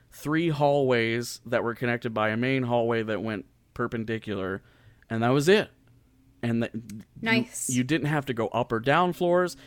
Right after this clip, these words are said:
Speaker 1: If you went down a floor, there was a Dunkin' Donuts that did not have price hikes. Uh,
Speaker 2: Okay.
Speaker 1: it was,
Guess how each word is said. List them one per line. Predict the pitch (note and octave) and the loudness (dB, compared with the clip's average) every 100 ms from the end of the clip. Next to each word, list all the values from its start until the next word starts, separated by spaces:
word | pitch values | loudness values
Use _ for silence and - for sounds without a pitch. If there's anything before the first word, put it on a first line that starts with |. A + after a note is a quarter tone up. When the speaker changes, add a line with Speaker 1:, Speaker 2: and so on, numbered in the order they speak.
| - | -8
Speaker 1:
If | C3 | -2
you | B2 A#2+ | 0 4
went | C#3+ F3 | 2 2
down | E3 E3+ E3+ | 4 4 4
a | |
floor, | D3+ D#3 D#3+ E3 | 2 2 2 4
there | C#3 | 2
was | A#2 | 0
a | |
Dunkin' | A2 A#2 C#3 C3+ B2 | 0 0 2 2 2
Donuts | A2+ B2+ E3 F3+ - | 2 2 2 -2 -2
that | B2+ A2+ | -4 -2
did | A#2+ A2 | -2 -2
not | A2 A2+ C#3 | 0 0 -2
have | C#3 C#3 C#3 - | -2 -4 -4 -4
price | - A#2 C#3 - | 0 0 0 -4
hikes. | F#3 G#3 A#3+ - - - - - - _ - | -2 -2 -4 -10 -14 -16 -20 -20 -20 _ -4
Uh, | G#2+ G2+ G#2+ D4+ | 0 0 4 4
Speaker 2:
Okay. | C5+ - F#3 G#3 - _ | 4 2 -2 -2 -6 _
Speaker 1:
it | C3+ C#3 | 4 6
was, | C3+ C3+ C3 B2 - | 6 6 4 2 -4